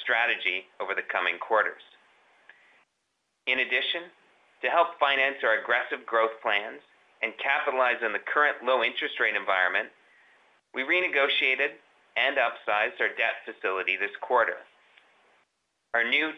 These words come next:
two hundred million dollar revolving credit facility has an initial two-year term with an option for an ad-, for additional one-year terms at our request and subject to the lender's approval. Combined with our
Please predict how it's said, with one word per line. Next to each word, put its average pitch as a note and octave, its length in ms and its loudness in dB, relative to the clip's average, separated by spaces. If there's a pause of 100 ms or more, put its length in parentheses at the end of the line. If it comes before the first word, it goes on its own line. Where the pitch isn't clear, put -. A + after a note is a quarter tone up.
(120)
two C#3+ 120 -2
hundred C#3 300 0
million B2+ 260 2
dollar A#2+ 380 6
revolving A#2+ 560 4 (200)
credit A#2 360 0
facility A#2 560 -2 (240)
has A2 160 0
an A2+ 140 -2
initial C3 400 0 (160)
two-year C#3+ 400 0 (100)
term A#2 380 2 (500)
with A2+ 140 -2
an B2+ 100 2
option C3 680 0
for B2 100 0
an A#2 80 2
ad-, A2 220 -4 (160)
for B2+ 80 4
additional C3+ 480 2
one-year A2+ 500 2
terms F#2 380 0 (500)
at G#2 140 2
our B2 160 4
request C#3 640 0 (320)
and A2+ 100 -4 (140)
subject G#2+ 480 0
to A2+ 80 -6
the G#2+ 80 -6
lender's E2+ 480 0
approval. B2 480 2 (1120)
Combined C3+ 460 2
with C3+ 160 0
our G#2 120 2